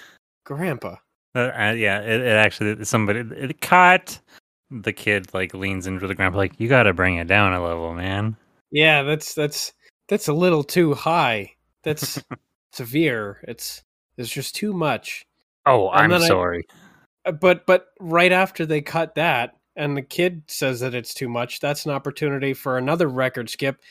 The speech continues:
Speaker 1: as Jay pulls us out of that and says that's too much to us.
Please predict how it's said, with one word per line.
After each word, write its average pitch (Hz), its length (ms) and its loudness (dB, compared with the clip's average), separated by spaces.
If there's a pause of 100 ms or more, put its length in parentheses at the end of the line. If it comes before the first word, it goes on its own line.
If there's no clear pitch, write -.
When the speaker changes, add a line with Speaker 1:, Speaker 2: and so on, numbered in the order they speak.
(200)
Speaker 1:
as 131 220 -2
Jay 156 260 2
pulls 147 380 -4
us 175 340 0
out 135 220 0
of 123 140 -4
that 139 500 0 (240)
and 143 120 -4
says 135 240 -4
that's 143 300 -2
too 131 180 -6
much 123 280 -6
to - 180 -10
us. - 380 -10